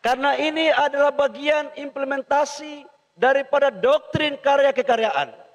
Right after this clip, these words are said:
Dan kita tidak boleh main-main urusan ini. Kita sudah bersepakat, Golkar mendukung pemerintah, jangan pagi mendukung, sore setengah mendukung, malam bikin lain.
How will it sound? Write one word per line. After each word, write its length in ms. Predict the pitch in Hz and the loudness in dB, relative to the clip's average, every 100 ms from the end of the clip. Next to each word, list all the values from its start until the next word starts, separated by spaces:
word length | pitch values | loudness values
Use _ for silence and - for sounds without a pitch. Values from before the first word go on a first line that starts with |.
| _ _ _ _ _ _ _ _ | _ _ _ _ _ _ _ _
Dan 240 | 214 240 | -4 -2
kita 400 | - 320 320 320 | -4 -2 0 -2
tidak 240 | 320 294 | 0 0
boleh 240 | 277 302 294 | 2 2 2
main-main 480 | 294 302 311 330 269 | 0 -4 0 0 0
urusan 400 | 247 240 233 185 | -2 0 0 -2
ini. 80 | 135 _ _ _ _ _ _ _ _ _ _ _ _ _ _ _ | -14 _ _ _ _ _ _ _ _ _ _ _ _ _ _ _
Kita 240 | _ 202 247 | _ -2 -2
sudah 240 | 262 262 | 0 0
bersepakat, 640 | 262 - 262 302 302 330 330 - - - | 2 0 0 0 2 0 -2 -14 -20 -6
Golkar 400 | 226 277 277 277 | -2 0 0 0
mendukung 480 | 277 277 302 320 285 | -2 -2 0 2 2
pemerintah, 640 | 277 285 285 311 302 277 - - _ _ | 2 -2 0 2 2 0 -6 -20 _ _
jangan 320 | - 294 302 - | -4 -2 -4 -2
pagi 320 | 269 277 294 | -2 -2 -2
mendukung, 560 | 285 269 285 277 277 254 - _ _ | -2 0 -2 2 0 0 -12 _ _
sore 400 | - 285 294 294 | -4 0 4 4
setengah 320 | - 277 269 | 2 0 0
mendukung, 560 | 254 254 277 262 262 226 - _ | -2 -4 -4 0 0 0 -16 _
malam 480 | 151 175 269 269 240 | -8 -2 2 2 2
bikin 320 | 220 214 214 | -4 -4 0
lain. 240 | 208 165 | 0 0